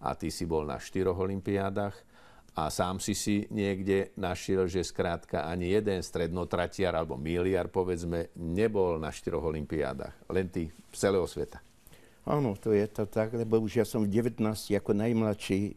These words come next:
Speaker 2: e,
Speaker 1: Začínal?
Speaker 2: najmladší, začínaj-, najmladší som bol z chlapov, ktorý som išiel na olympiádu, e, do Mexika a skončil som piaty.
Speaker 1: Z tých trinástich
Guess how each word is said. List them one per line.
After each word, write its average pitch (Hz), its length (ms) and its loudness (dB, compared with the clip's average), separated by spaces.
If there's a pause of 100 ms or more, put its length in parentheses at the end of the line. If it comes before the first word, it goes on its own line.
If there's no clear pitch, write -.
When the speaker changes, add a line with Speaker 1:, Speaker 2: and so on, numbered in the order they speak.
Speaker 2:
e, 85 480 0
Speaker 1:
Začínal? 85 720 -2 (400)
Speaker 2:
najmladší, 104 640 2
začínaj-, 104 400 0
najmladší 104 560 2
som 92 180 0
bol 95 220 2
z - 80 -4
chlapov, 92 400 0
ktorý 98 160 2
som 98 180 -2
išiel 98 300 0
na 98 80 2
olympiádu, 101 720 0 (640)
e, 92 320 2
do 87 80 2
Mexika 95 720 0
a 90 60 0
skončil 95 400 0
som 90 240 -2
piaty. 101 480 -2
Speaker 1:
Z - 320 -8
tých - 80 -12
trinástich 90 640 -2